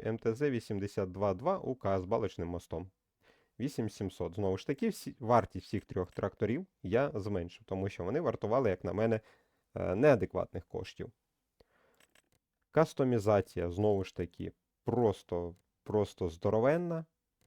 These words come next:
Тут, так як і в попереднику, можна налаштувати будь-що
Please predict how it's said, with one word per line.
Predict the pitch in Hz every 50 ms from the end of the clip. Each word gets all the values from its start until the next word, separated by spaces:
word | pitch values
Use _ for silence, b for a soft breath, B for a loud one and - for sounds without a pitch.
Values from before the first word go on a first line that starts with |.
| _ _ _ _ _
Тут, | - 107 92 95 _ _ _ _ _ _ _ _ -
так | - 113 101 - -
як | 113 101 - -
і | 107
в | 92
попереднику, | - - 107 - 117 113 127 143 139 127 107 - -
можна | 95 92 92 104 104 - 98 90 87 87
налаштувати | 87 87 85 87 87 90 - - 95 87 95 101 101 - - 87
будь-що | 85 92 98 104 107 110 - - - - 92 95 101